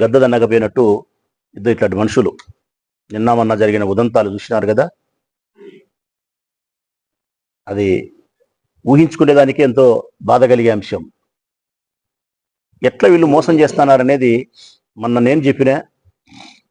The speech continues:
శేఖర్ యాదవ్కు సంబంధించిన ఆస్తికి సంబంధించి ఎట్లా మోసం చేసినారు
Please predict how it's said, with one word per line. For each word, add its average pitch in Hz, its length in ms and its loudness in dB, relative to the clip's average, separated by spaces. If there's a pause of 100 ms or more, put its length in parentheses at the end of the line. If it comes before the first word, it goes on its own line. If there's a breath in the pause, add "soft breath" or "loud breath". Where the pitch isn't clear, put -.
(160)
శేఖర్ 147 360 0
యాదవ్కు 135 320 4
సంబంధించిన 123 440 -2
ఆస్తికి 123 320 -4
సంబంధించి 120 480 -2 (1300)
ఎట్లా 170 260 0
మోసం 143 220 -2 (100)
చేసినారు 139 480 0